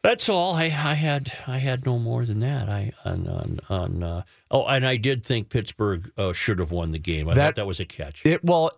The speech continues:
Speaker 2: it, and it's a shame that a game of that magnitude has
Speaker 1: Yeah.
Speaker 2: to come down to a play and a call like that, which I get it. They, the referee called what's the rule, but the rule is dumb.
Speaker 1: I, I don't, I didn't, I, the rule being he didn't have possession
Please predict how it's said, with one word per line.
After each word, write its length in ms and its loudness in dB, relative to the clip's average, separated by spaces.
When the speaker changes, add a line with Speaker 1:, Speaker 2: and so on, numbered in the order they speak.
Speaker 2:
it, 240 0
and 140 4
it's 160 2
a 40 4
shame 500 2
that 120 4
a 80 0
game 400 2
of 200 0
that 260 2
magnitude 800 2
has 160 2
Speaker 1:
Yeah. 60 -2
Speaker 2:
to 60 0
come 160 0
down 260 2
to 120 2
a 60 0
play 400 0
and 100 0
a 60 -2
call 320 0
like 240 -4
that, 180 0
which 300 2
I 100 6
get 320 4
it. 180 0
They, 200 2
the 180 4
referee 400 4
called 360 2
what's 200 0
the 100 0
rule, 220 4
but 160 0
the 80 4
rule 260 2
is 120 0
dumb. 220 0
Speaker 1:
I, 140 4
I 120 2
don't, 200 -2
I 140 0
didn't, 460 -4
I, 180 0
the 140 0
rule 280 4
being 260 2
he 100 0
didn't 240 0
have 200 2
possession 640 0